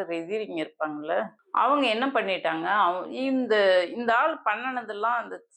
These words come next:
படத்துல வர மாதிரி என்ன பண்ணிட்டாங்க, பலாத்காரம் பண்ணி பண்ணி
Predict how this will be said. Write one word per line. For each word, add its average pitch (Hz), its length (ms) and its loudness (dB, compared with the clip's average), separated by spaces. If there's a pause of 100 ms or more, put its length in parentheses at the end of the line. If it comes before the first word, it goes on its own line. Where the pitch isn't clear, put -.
(240)
படத்துல 208 420 0
வர 165 180 4
மாதிரி 175 220 -4
என்ன 175 200 -6
பண்ணிட்டாங்க, 156 500 -6 (600)
பலாத்காரம் 247 640 2
பண்ணி 175 220 -2
பண்ணி 160 300 -8